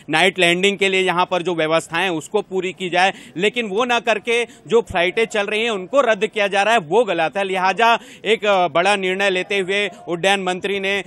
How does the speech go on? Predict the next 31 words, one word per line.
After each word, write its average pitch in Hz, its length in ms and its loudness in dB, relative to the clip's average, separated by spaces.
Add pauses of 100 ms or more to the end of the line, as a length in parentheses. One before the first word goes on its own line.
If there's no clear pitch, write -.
(140)
अ, 151 100 2
बिलासपुर 175 500 0
के 202 100 -6
लोगों 170 280 0
को 202 120 -4
सौगात 175 400 0
दिया 175 240 0
है 196 100 4
और 190 200 2
ये 165 100 -4
कहा 180 240 2
है 190 160 0
कि, 220 200 -8
अ, 180 380 -2
बिलासपुर 180 680 -2
से 240 120 -4
इंदौर 202 460 0
के 208 140 -6
लिए 185 180 -4
एक 170 100 -8
नई 170 200 0
फ्लाइट 160 320 -6
शुरू 160 240 -8
हुई 156 160 -6
है, 190 80 -2
तो 208 100 -10
कहीं 180 240 -6
ना 208 80 -4
कहीं 202 160 -4
उसकी 196 240 -8
भरपाई 156 500 -4